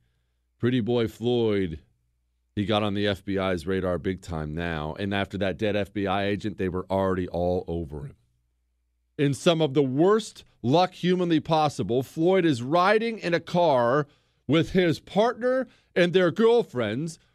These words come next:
They get in a car wreck just by themselves. They can't go into town to get help, so they send the women to get help, and the cops roll up on 'em.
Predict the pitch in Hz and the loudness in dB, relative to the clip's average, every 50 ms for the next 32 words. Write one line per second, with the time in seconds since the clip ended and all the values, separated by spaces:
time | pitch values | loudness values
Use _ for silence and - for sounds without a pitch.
0 | _ _ - 131 165 208 220 196 170 262 277 269 262 233 214 - - 202 247 285 | _ _ -2 2 2 2 2 2 0 2 2 2 2 0 0 -2 0 2 4 4
1 | 302 302 247 143 110 117 107 98 - - 170 - 254 277 - - - 240 233 262 | 4 4 2 0 -2 -4 -4 -6 -6 -12 -8 -4 -4 -4 -4 -2 0 0 2 2
2 | 285 254 254 220 196 - - - - 311 294 180 - - - - - - _ _ | 2 2 0 -4 -6 -6 -2 0 2 2 2 2 0 -2 -8 -20 -20 -20 _ _
3 | _ _ _ _ _ _ _ _ _ _ _ _ _ _ - 113 113 208 240 277 | _ _ _ _ _ _ _ _ _ _ _ _ _ _ -6 0 2 2 2 0
4 | 233 - 247 254 254 233 180 185 185 190 190 180 160 147 - - 156 139 135 135 | 0 -2 -2 -2 -2 0 -2 -2 0 0 2 0 0 -2 -2 0 0 0 0 0
5 | 127 127 107 127 127 107 98 120 117 120 139 143 - - 190 170 180 175 165 - | 0 -2 -2 -2 -2 -2 -2 0 0 0 -2 -2 -4 -4 -2 0 0 0 0 0
6 | - 226 226 214 208 202 190 190 208 269 311 285 277 220 160 - 139 143 120 151 | 0 0 0 2 2 0 0 0 2 0 0 0 0 -2 -4 -4 -4 -4 -2 0
7 | 135 117 107 135 135 131 147 - - - _ _ _ _ _ _ - 254 262 269 | -2 0 0 0 2 2 2 0 -4 -8 _ _ _ _ _ _ 0 0 2 2
8 | 277 269 277 - 269 277 294 311 294 - - 196 190 190 175 147 135 131 135 123 | 0 0 0 2 2 4 4 2 0 -2 -4 -2 2 2 4 4 4 2 2 0
9 | 117 - - 123 110 98 101 95 78 78 78 76 71 | 0 -2 -4 -4 -4 -4 -6 -8 -8 -10 -10 -12 -14